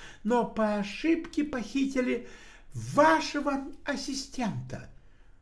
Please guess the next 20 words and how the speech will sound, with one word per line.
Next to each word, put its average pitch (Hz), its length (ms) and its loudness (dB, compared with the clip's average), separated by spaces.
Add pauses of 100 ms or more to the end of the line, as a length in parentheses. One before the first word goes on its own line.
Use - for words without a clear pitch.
(380)
«Но 156 920 -2
для 302 320 6
чего, 220 1160 0
господа?» 220 1000 0 (1300)
Так 240 300 -2
как 214 400 2
ни 262 140 -2
Холмс, - 720 -10 (180)
ни 233 360 -6
Орлов, - 600 -8
похоже, 135 560 -2 (460)
не 240 200 4
намеревались 254 760 0
отвечать 143 720 -2
на 117 60 -2
этот 120 340 -2
вопрос, 240 560 -2 (400)
я 269 220 6
поспешил 247 880 -2 (320)
объяснить 170 920 -2